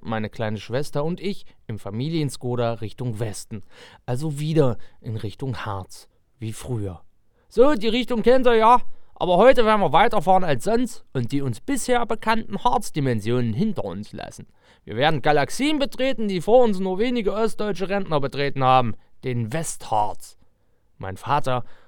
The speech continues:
hatte einen Gefühlsausbruch. Dabei waren wir so ziemlich die Letzten, die nach der Grenzöffnung am neunten November zum Schnupperausflug in die B R D aufbrachen. Die halbe D D R war ja bereits am Wochenende des zehnten und elften November in Westberlin eingefallen,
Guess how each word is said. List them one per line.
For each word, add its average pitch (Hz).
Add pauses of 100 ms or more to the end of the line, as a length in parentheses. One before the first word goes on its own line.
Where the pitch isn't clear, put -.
hatte -
einen 110
Gefühlsausbruch. - (640)
Dabei 175
waren 180
wir 220
so 190
ziemlich 220
die 170
Letzten, 175
die 123
nach 131
der -
Grenzöffnung 143
am 131
neunten 156
November 147
zum 127
Schnupperausflug 127
in 135
die 127
B 139
R 151
D 139
aufbrachen. 117 (320)
Die 117
halbe 156
D 127
D 131
R 165
war 139
ja 123
bereits 127
am 113
Wochenende 139
des 104
zehnten 151
und 120
elften 143
November 113
in 139
Westberlin 120
eingefallen, 127